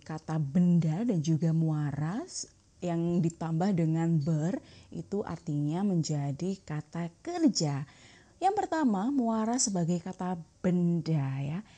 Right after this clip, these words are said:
Artinya apa sih? Artinya adalah ujung, tempat berakhirnya aliran sungai di laut, danau,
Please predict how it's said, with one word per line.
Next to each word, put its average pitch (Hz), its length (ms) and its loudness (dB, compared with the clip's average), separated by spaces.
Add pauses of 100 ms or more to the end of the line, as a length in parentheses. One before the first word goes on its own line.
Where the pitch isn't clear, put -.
(180)
Artinya 247 540 0
apa 254 180 -6
sih? 285 300 -4 (340)
Artinya 233 640 6
adalah 180 460 -4 (100)
ujung, 156 720 0 (580)
tempat 196 480 -4
berakhirnya 175 1040 0 (480)
aliran 175 480 -2
sungai 175 560 0
di 165 160 4
laut, 165 640 4 (360)
danau, 165 640 2